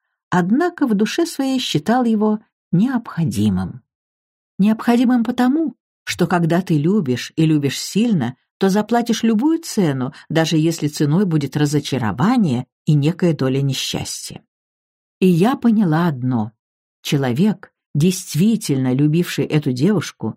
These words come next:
физически не мог обезобразить её лицо, разбить, превратить в кашу её голову. Здесь не было речи о сексуальном посягательстве.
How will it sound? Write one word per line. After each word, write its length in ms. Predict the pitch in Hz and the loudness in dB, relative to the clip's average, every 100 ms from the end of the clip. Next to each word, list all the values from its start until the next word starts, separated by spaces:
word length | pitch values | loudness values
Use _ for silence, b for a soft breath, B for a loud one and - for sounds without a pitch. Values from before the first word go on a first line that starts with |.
| _ _ _ - | _ _ _ -2
физически 720 | 165 151 151 170 160 - - | 0 2 2 0 -2 -2 -2
не 180 | 147 151 | 2 2
мог 300 | 156 156 147 | 2 0 -2
обезобразить 840 | 131 135 139 131 143 135 131 117 | -2 -2 -2 -2 -2 -2 -4 -2
её 180 | 127 131 | 0 2
лицо, 540 | 123 123 - 143 131 - _ _ - | 0 -2 -4 -2 -2 -4 _ _ -2
разбить, 720 | 147 143 135 147 175 - - _ _ | 0 0 0 0 0 -2 -12 _ _
превратить 520 | 165 151 151 147 165 | 0 2 2 0 -2
в 120 | - | -2
кашу 320 | 170 156 - | 0 0 0
её 280 | 156 156 151 | 0 2 2
голову. 560 | 147 156 139 123 110 107 _ _ _ _ - | 2 0 0 -2 -6 -10 _ _ _ _ -4
Здесь 480 | 143 156 226 - - _ _ _ _ - | -2 0 0 -2 -12 _ _ _ _ -2
не 220 | 330 240 | 2 2
было 260 | 147 139 | 2 2
речи 340 | 147 208 - 143 | 2 0 -2 -4
о 100 | - | -4
сексуальном 640 | - 160 - 190 151 147 | -2 -4 -2 0 2 0
посягательстве. 920 | 151 185 214 185 98 - - - - | -2 -2 -2 -2 -4 -10 -12 -10 -12